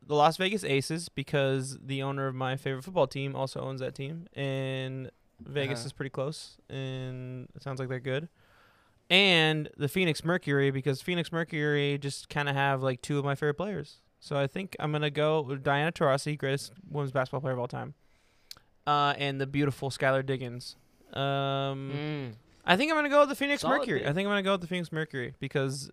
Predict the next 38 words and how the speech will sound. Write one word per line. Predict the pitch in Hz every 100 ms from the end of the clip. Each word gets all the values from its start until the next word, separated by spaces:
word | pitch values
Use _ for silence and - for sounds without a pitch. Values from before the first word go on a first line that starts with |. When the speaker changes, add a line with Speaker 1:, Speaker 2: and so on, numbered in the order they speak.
| -
Speaker 1:
I, | 139 -
I | 143 147
would | 147
enjoy | 143 135 143 139
watching | 135 135 131 135 127 123
those, | 131 135 - _ -
those | 139 139
two | - 139 135
and | 139 131
Brittany | 135 127
Griner | 135 127 120
play | - 131 120 - -
together. | 50 - 50 - _ _ _ _ _ _ _ _ _ _ _ -
Speaker 2:
Solid | - 131 127 117
pick, | 147 156 -
but | 143
way | 170
to | 151
pick | -
the | 123
team | - 135
that's | 113 -
the | 143
most | 127 117 -
stacked. | - 104 - - - -
Speaker 1:
Well, | 339 349 -
you | 170 208
could | - 247
ar-, | 262 208
but | 220 294 -
Speaker 2:
I'm |
Speaker 1:
isn't, | 269 - -
Speaker 2:
just | 220
Speaker 1:
aren't | 185
Speaker 2:
kidding, | 214
Speaker 1:
the |
Speaker 2:
I'm |
kidding, | 220